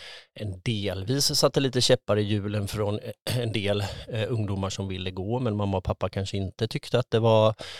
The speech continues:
relevant att gå. Det är ju faktiskt ändrat nu, vilket är som jättebra. Vi har ju jättemycket sko-, eh, samarbeten med olika skolor för att faktiskt, eh,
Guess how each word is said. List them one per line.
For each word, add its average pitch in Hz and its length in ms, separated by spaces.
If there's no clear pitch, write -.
relevant 107 640
att 104 60
gå. 110 260
Det 131 100
är 120 40
ju 127 100
faktiskt 101 300
ändrat 98 500
nu, 151 200
vilket 139 220
är - 40
som 98 220
jättebra. 98 800
Vi 104 240
har 101 240
ju 101 240
jättemycket 117 960
sko-, - 380
eh, 110 160
samarbeten 104 600
med 104 100
olika 92 300
skolor 95 580
för 92 100
att - 120
faktiskt, - 540
eh, 90 180